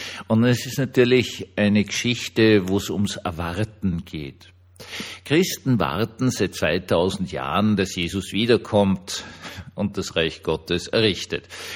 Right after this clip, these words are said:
Was gleichzeitig bedeutet jüngstes Gericht, was be-, gleichzeitig bedeutet die Auferstehung aller Toten, was wiederum bedeutet, ich kann zum Beispiel meine Eltern wiedersehen. Ich kann Freunde wiedersehen,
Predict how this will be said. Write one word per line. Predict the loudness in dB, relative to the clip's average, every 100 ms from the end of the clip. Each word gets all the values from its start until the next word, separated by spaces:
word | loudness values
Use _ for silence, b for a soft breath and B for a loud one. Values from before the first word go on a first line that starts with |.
| B
Was | 0 2 2
gleichzeitig | -2 -2 2 2 2 -2
bedeutet | -4 2 4 4 0 -2
jüngstes | -2 -2 -8 -6
Gericht, | 0 0 0 2
was | 2 2 0
be-, | -2 0
gleichzeitig | 2 2 0 -4 -4 -6 -10
bedeutet | -6 -2 -2 -2 -10 -10
die | -2
Auferstehung | 0 0 -4 -6 -4 -2 -2 -4 -6
aller | -4 -2 -4 -6 B B B B
Toten, | -2 0 0 -2 0 0 2
was | 2 2
wiederum | 2 4 4
bedeutet, | 2 -2 0 0 0 -2 -4 -4
ich | -10 -8
kann | -6 -6
zum | -4 -2 0
Beispiel | 0 0 0
meine | 0 0
Eltern | -2 0 0
wiedersehen. | -2 -6 -8 -10 -12 -16 B B B B B
Ich | -4
kann | -2
Freunde | -2 0 2 4 4 4
wiedersehen, | 4 4 2 0 0 0 -2 -4